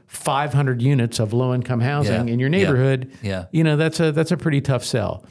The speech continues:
Speaker 2: Yeah.
Speaker 1: Unfortunately, developers are generally set up to do that. In other words,
Speaker 2: Yeah.
Speaker 1: developers
Speaker 2: They don't
Speaker 1: like
Speaker 2: think in
Speaker 1: repetition,
Speaker 2: fives and tens, they
Speaker 1: right?
Speaker 2: think in
Speaker 1: In other words,
Speaker 2: fifties and hundreds, yeah.
Speaker 1: they're thinking portfolio.
Speaker 2: Yeah.
Speaker 1: It's like, "Well, if I'm gonna build eighty units, it'd be much more efficient for me to have,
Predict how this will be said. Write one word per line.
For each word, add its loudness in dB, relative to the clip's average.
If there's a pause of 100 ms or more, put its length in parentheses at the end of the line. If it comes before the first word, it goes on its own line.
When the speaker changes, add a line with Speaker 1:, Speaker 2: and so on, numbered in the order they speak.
Speaker 2:
Yeah. -10 (220)
Speaker 1:
Unfortunately, 0
developers 0
are 2
generally 2
set 0
up -2
to -6
do 2
that. -8
In -2
other -2
words, -2
Speaker 2:
Yeah. -4
Speaker 1:
developers 0
Speaker 2:
They 0
don't 2
Speaker 1:
like 0
Speaker 2:
think 2
in 0
Speaker 1:
repetition, 2
Speaker 2:
fives 0
and 0
tens, -2
they -2
Speaker 1:
right? 2
Speaker 2:
think 2
in -
Speaker 1:
In -2
other 4
words, 4
Speaker 2:
fifties -4
and -4
hundreds, -4
yeah. -6 (200)
Speaker 1:
they're 2
thinking 0
portfolio. -2
Speaker 2:
Yeah. -6 (160)
Speaker 1:
It's -2
like, -4 (200)
"Well, 0
if -4
I'm 2
gonna 2
build 0 (460)
eighty 0
units, 0 (320)
it'd 0
be 4
much 2
more 2
efficient -2
for -2
me 2
to 0
have, -2